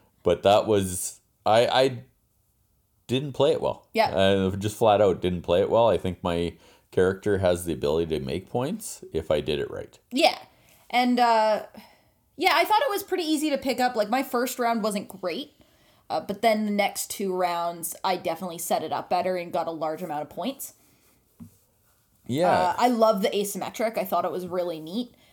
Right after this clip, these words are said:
Speaker 1: I'm excited to try some of the expansion characters 'cause they look pretty fun, like the, uh, the Innkeeper and the Oracle. Uh, and, oh yeah, and the Dragon Trainer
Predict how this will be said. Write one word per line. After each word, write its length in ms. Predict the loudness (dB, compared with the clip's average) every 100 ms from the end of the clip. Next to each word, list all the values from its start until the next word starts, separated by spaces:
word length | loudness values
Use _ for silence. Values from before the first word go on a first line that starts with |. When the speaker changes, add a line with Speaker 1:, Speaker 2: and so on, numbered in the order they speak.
| -10
Speaker 1:
I'm 80 | -6
excited 460 | 0 2 2 -2 -4
to 140 | -8
try 540 | -6 -2 2 2 0 -2
some 180 | -2
of 140 | -4 -4
the 120 | -8
expansion 600 | -8 -6 -6 -4 -4 -4
characters 580 | -2 -4 -4 -6 -6 -6
'cause 220 | -8 -6
they 140 | -4
look 260 | -4 -4 -6
pretty 200 | -12 -12
fun, 400 | -6 -4 -4 -4
like 220 | -6 -8
the, 320 | -12 -10 -4 -2
uh, 180 | -2
the 100 | -4 -6
Innkeeper 720 | -6 -6 -6 -2 0 0 -2
and 120 | -2
the 40 |
Oracle. 720 | -2 -2 -2 -2 -2 -2 -8 _ _ _ _ _
Uh, 580 | -6 -4 -2 -2 -2 -4 -8 _ _ _ -12
and, 260 | -10 -6 0
oh 100 | 2
yeah, 200 | 2 2
and 120 | 0
the 40 |
Dragon 440 | 2 2 2 2 0
Trainer 540 | 0 0 -4 -6